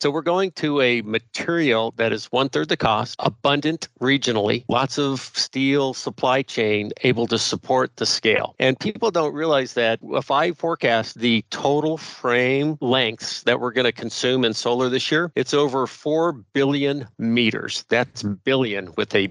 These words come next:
B a year of solar frames that are gonna be produced. And the other thing, how do we reduce the carbon footprint? A lot of people don't realize that aluminum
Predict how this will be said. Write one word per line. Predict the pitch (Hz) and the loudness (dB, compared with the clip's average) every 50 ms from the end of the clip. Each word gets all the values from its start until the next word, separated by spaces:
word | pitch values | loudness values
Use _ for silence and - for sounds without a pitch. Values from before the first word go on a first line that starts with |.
| 95 - _ | -4 -6 _
B | - 127 113 101 95 90 - - - | 2 2 4 2 2 -2 -8 -10 -6
a | - - 123 | -4 -2 -2
year | 113 117 127 120 104 - - - - | 0 0 0 0 0 0 -4 -4 -4
of | - 117 110 - | -2 -2 -2 -2
solar | - - 147 139 147 143 135 120 | -4 0 0 2 2 2 0 0
frames | - - 127 117 110 107 107 107 - - | -2 -2 0 2 2 2 0 0 -2 -2
that | 113 117 | 0 0
are | 110 | 2
gonna | 113 110 110 | 2 0 0
be | 104 104 104 98 | 0 0 0 -2
produced. | - - 117 107 - 107 104 - - - - - - - | -2 -2 0 2 2 2 2 2 0 -2 -2 -4 -6 -4
And | 120 120 123 | -2 0 2
the | 139 151 | 2 2
other | 175 190 185 | 2 0 0
thing, | - - 190 190 196 190 - | -2 0 0 0 -2 -2 -4
how | - - 160 190 | -4 -2 0 0
do | 202 202 | 0 -2
we | 185 180 156 | -2 -2 -2
reduce | 139 127 127 117 - - 135 135 147 139 - - - - | 0 0 0 -2 0 0 0 0 2 0 -2 -4 -6 -6
the | - - 120 113 | -4 -2 -2 -2
carbon | - - - - 127 135 135 - 127 113 110 92 | -2 -4 -4 0 0 0 0 0 -2 -2 -4 -4
footprint? | - - - 101 - - - - - - | -4 -2 -2 -4 -2 -2 -6 -6 -4 -2
A | 117 | -2
lot | 120 143 175 196 | 0 0 0 -2
of | 208 - | -4 -4
people | - - 185 - 165 135 | -4 -4 -2 -2 -2 0
don't | 135 131 127 | 0 0 0
realize | 123 127 135 139 139 131 120 113 113 107 - - | 0 0 0 2 2 2 2 2 0 -2 -2 -2
that | 113 107 104 104 - - | 0 0 2 0 0 -2
aluminum | 135 120 113 117 117 131 151 175 170 131 107 104 101 101 104 101 | -2 -2 0 0 0 0 2 2 2 2 2 2 2 0 -2 -4